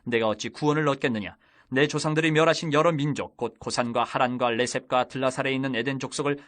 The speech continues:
그 나라들의 신들이 건졌느냐? 하마당과 아르바도 왕과 스발와임 성의 왕과 헤나와 아와의 왕들이 다 어디 있느냐 하라." 하니라.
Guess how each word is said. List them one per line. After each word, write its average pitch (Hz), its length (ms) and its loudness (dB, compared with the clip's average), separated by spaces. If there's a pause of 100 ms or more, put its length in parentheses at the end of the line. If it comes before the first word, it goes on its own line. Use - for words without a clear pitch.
그 - 120 -2
나라들의 139 440 2
신들이 139 400 -4
건졌느냐? 107 500 -6 (320)
하마당과 117 720 2
아르바도 127 300 2
왕과 131 260 2
스발와임 143 520 0
성의 143 260 -4
왕과 113 420 2 (260)
헤나와 107 400 2
아와의 123 300 6
왕들이 131 360 0
다 127 200 4
어디 139 260 4
있느냐 160 260 0
하라." 147 220 0
하니라. 107 320 -6